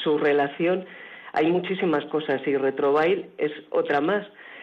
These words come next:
Y nosotros cuando vienen matrimonios con dificultad, eh, les decimos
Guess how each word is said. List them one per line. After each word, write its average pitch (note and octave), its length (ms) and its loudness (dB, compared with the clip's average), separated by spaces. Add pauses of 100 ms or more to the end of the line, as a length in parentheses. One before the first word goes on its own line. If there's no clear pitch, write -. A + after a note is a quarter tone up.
(420)
Y E3 300 6
nosotros D#3 560 0
cuando D#3+ 960 2
vienen D#3 420 2
matrimonios D#3+ 800 2
con D#3 180 -2
dificultad, D#3 680 0 (560)
eh, D3 340 4
les C#3 160 2
decimos D#3 560 2